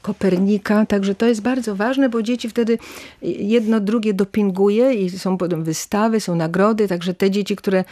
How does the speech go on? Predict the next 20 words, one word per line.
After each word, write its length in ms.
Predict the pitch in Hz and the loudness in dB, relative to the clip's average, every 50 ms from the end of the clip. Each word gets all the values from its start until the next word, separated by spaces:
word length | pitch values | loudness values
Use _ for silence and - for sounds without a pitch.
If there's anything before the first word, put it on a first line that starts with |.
| - - - - _ | -10 -20 -20 -10 _
załóżmy, 340 | - 190 190 190 - 202 190 | -2 0 0 0 0 2 2
nie 140 | 185 185 | 2 2
biorą 440 | 175 190 208 220 214 190 175 175 175 165 175 - _ | 2 2 4 4 4 2 2 0 -2 -4 -8 -8 _
udziału 420 | - 190 175 202 196 190 170 165 160 | -4 0 0 2 2 2 2 0 0
w 260 | 151 - - - 175 | -4 -8 -6 -2 0
jednym 340 | 196 226 240 233 202 170 170 | 2 2 4 2 2 0 0
konkursie, 640 | - 180 180 180 - 196 190 196 185 - 247 247 254 - - - - - - - | -2 -2 -2 0 2 2 0 0 0 0 0 0 0 -4 -10 -20 -20 -18 -14 -6
widzą, 380 | 180 175 226 220 190 196 185 170 | -2 0 0 0 0 0 -2 0
jak 180 | 170 170 165 - - - | -2 -2 -4 -2 0 2
inne 320 | 240 233 220 202 185 180 | 4 4 4 4 2 0
dzieci 320 | 170 185 185 180 - 185 | 0 0 0 0 0 0
ładnie 340 | 180 185 185 185 180 170 165 | 0 0 0 -2 -2 -2 -2
narysowały 640 | 165 165 160 165 - - 185 175 175 175 214 269 302 | -2 -2 -2 -2 -2 -2 -2 0 0 0 0 0 0
i 120 | 285 277 233 | -2 0 0
potem 400 | 254 262 247 277 269 269 254 226 | 0 2 2 2 2 2 2 0
wciąga 440 | - - - 269 269 247 208 190 185 | 0 2 4 6 6 6 4 2 0
ich 100 | 180 - | 0 0
ta 120 | 180 165 | -2 -2
idea 380 | - - 208 202 190 185 170 175 | 0 0 2 2 2 2 2 2
malowania. 640 | 185 175 185 185 185 180 185 170 156 160 190 233 | 2 2 4 4 4 4 2 2 2 0 -2 -4